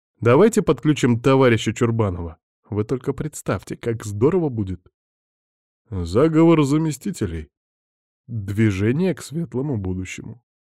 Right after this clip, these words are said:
«Блин, Егор», — качает головой Злобин, — «видишь, я уже твоим языком начал говорить. Блин.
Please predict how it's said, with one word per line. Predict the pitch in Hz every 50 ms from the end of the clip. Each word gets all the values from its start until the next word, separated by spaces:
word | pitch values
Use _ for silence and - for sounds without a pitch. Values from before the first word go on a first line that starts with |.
| _ _ _ _ _ _ _ _ _ _ _ _ _ -
«Блин, | 104 98 127 143 165 180 160 123 107
Егор», — | 98 95 98 113 135 151 151 143 127 107 92 - _ _ _
качает | - 113 110 - - 110 101
головой | 101 104 101 104 101 98 101
Злобин, — | 92 98 98 - 151 165 104 101 98
«видишь, | 110 165 214 185 156 135 117 - -
я | 110 123 156 202
уже | 226 233 208 165 180 190
твоим | 147 - 127 160 180 170 156 143
языком | 143 160 151 147 165 147 135 135 110 104 98
начал | 92 90 - - - 104
говорить. | 98 98 107 101 - - - - - - - -
Блин. | 95 90 85 90 - 143 160 156 120 92 80 80